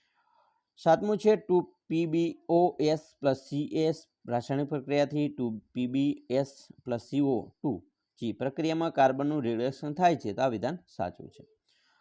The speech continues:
આઠમું છે, જ્યારે તેલ અથવા ચરબીનું રિડક્શન થાય છે ત્યારે તે ખોરું, ખોરું થાય છે, તો આ વિધાન ખોટું છે. હવે આપણે મિત્રો જોવાના છે એક વાક્ય કે શબ્દમાં જવાબ આપવાના છે. અહીંયા નવમો પ્રશ્ન છે, એમ એન ઓ ટુ પ્લસ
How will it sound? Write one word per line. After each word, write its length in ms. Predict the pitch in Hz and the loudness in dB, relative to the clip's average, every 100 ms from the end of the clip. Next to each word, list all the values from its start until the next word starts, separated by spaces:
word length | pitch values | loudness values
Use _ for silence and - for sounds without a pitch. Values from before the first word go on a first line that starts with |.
| _ | _
આઠમું 280 | - 165 208 | 0 2 0
છે, 140 | 190 208 | -2 2
જ્યારે 320 | 147 151 196 | 4 6 4
તેલ 300 | 196 180 175 | 2 2 2
અથવા 220 | 170 180 | 2 0
ચરબીનું 460 | 160 147 147 156 156 | 0 -2 -2 -2 0
રિડક્શન 420 | 127 131 143 143 | 0 -2 -2 -4
થાય 180 | 147 139 | -2 -2
છે 120 | 151 | -4
ત્યારે 280 | 123 123 127 | -2 -2 -4
તે 160 | 135 | -6
ખોરું, 460 | 131 _ 123 127 143 | -10 _ -4 -2 -6
ખોરું 480 | - - 185 226 220 | -6 4 6 6 2
થાય 220 | 120 95 | -4 -4
છે, 140 | - | -6
તો 120 | 110 | -2
આ 160 | 143 139 | 2 4
વિધાન 320 | 110 107 185 - _ _ | 2 -2 -4 -8 _ _
ખોટું 300 | 139 101 90 | -4 -4 -8
છે. 180 | - - _ _ _ _ _ _ _ _ 147 | -12 -20 _ _ _ _ _ _ _ _ 6
હવે 100 | 190 | 6
આપણે 220 | 175 185 | 6 4
મિત્રો 320 | 180 156 165 | 0 0 0
જોવાના 320 | 151 147 151 | 4 4 4
છે 140 | 147 156 | 0 -4
એક 380 | - 139 135 | -2 -4 0
વાક્ય 320 | 123 113 - 139 - | 0 0 -2 -6 -6
કે 100 | 135 | -6
શબ્દમાં 440 | 123 104 117 123 | -6 -6 -4 -2
જવાબ 220 | 117 120 | 0 2
આપવાના 420 | 123 123 123 127 | 2 0 -2 -2
છે. 100 | 131 | -4
અહીંયા 600 | 175 294 _ _ - 143 | -8 -12 _ _ -6 -2
નવમો 260 | 147 156 175 | 0 0 0
પ્રશ્ન 360 | 165 185 190 190 | 0 -2 -4 -4
છે, 300 | 208 - - | -2 -4 -6
એમ 280 | - 135 143 | -2 0 0
એન 260 | 135 156 165 | 0 -2 -4
ઓ 200 | 131 123 | -2 -2
ટુ 380 | 117 156 170 208 - | -2 -2 -2 -2 -2
પ્લસ 160 | 123 | -4